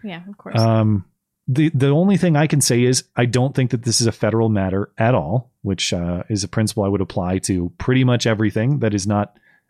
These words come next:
Speaker 2: explicitly delegated to the federal government under the Constitution. This is one of those things.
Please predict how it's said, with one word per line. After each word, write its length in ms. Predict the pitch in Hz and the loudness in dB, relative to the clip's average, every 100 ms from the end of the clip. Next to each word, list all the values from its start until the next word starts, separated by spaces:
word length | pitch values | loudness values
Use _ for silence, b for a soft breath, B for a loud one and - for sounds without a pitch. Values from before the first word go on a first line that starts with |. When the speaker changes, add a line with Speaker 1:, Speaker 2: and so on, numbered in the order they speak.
| - | -4
Speaker 2:
explicitly 640 | - - 139 151 143 123 | -2 0 0 0 0 0
delegated 520 | 104 101 95 87 87 87 | 2 0 0 -2 -4 -4
to 80 | |
the 100 | 95 | -4
federal 260 | - 101 87 | -2 -4 -4
government 400 | 87 82 90 101 | -6 -6 -2 -2
under 140 | 92 87 | -2 -2
the 80 | |
Constitution. 800 | 85 95 85 - - 85 - 135 B B B - | -4 -4 -4 -6 -6 -4 -2 -2 B B B -4
This 220 | 117 117 | 0 0
is 120 | 123 101 | 0 0
one 140 | 110 | 0
of 100 | 107 | 0
those 200 | 110 - | 0 0
things. 360 | 101 98 147 | 0 0 0